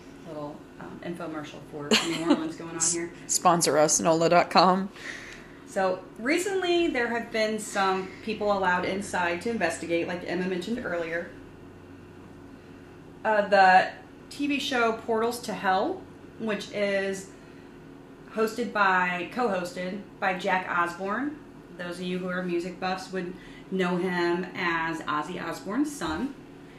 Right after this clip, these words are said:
Speaker 1: Uh, Jack is a very, very newish, um, member of the Ghost Hunting Paranormal Society, but his show, um, really,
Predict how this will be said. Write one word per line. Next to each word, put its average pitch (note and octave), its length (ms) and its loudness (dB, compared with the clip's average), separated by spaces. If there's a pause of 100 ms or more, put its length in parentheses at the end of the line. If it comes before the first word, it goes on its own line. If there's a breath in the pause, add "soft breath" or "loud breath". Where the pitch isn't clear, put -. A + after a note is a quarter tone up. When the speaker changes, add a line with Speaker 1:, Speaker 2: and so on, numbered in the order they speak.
(400 loud breath)
Speaker 1:
Uh, G3 160 0 (160)
Jack G3 320 2
is G3 140 -2
a F#3 100 0
very, G3 600 0 (1200 loud breath)
very B3+ 540 4 (600)
newish, E4+ 840 0 (280)
um, B3+ 400 4 (180)
member A3+ 340 -2
of G#3+ 220 2
the G3+ 100 4
Ghost G3+ 360 0
Hunting G#3 340 -2
Paranormal F#3+ 500 -2
Society, F#3 720 -4 (420 loud breath)
but G3+ 240 8
his A#3+ 220 -2
show, A3+ 540 4
um, F#3+ 460 0
really, A3 500 0